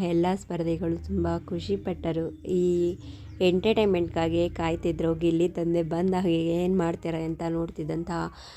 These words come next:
ಬಿಗ್ ಬಾಸ್ ಮನೆಯ ಸ್ಪರ್ಧಿಗಳಿಗೆ ತುಂಬ ಖುಷಿಯಾಯಿತು. ತಾಯಿಯನ್ನು ನೋಡಿದ ತಕ್ಷಣ ಫುಲ್ ಮಕ್ಕಳ ರೀತಿ ಕುಣಿದು ಕುಪ್ಪಳಿಸಿ ಓಡೋಗಿ ತನ್ನ ತಾಯಿನ ಬಾಚಿ ತಪ್ಕೊಂಡಂತಹ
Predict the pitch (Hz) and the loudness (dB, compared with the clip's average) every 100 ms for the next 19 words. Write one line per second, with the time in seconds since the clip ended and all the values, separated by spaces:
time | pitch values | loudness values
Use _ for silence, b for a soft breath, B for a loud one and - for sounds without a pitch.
0 | B B B 170 170 160 175 185 185 165 | B B B -2 0 2 0 2 0 2
1 | 160 165 170 - 160 175 190 170 170 170 | 2 0 0 -2 0 2 2 0 0 -2
2 | 170 165 175 175 180 - 214 196 170 165 | 0 0 0 -2 -8 0 4 4 2 0
3 | 160 - - 165 175 190 170 165 160 160 | -4 -6 -6 -4 0 0 0 -2 -2 -2
4 | 156 156 156 160 - 175 170 160 160 B | -4 -6 -8 -10 -10 -8 -6 -6 -10 B
5 | B B B - 190 190 170 165 - 175 | B B B -4 4 4 4 0 -8 -6
6 | 180 - 208 202 175 165 165 160 156 175 | -6 -2 0 2 2 0 -2 -6 -2 -2
7 | 175 165 160 175 170 175 175 170 175 165 | 2 0 -2 -6 -4 -2 -2 -2 -2 0
8 | 160 165 175 190 180 160 - B B B | 2 2 2 0 -2 -6 -8 B B B
9 | B B - 185 175 170 170 175 175 165 | B B -6 -2 0 2 2 2 2 0
10 | 165 175 180 170 165 - 175 175 170 | -2 -4 -6 -10 -12 -6 -4 -2 -2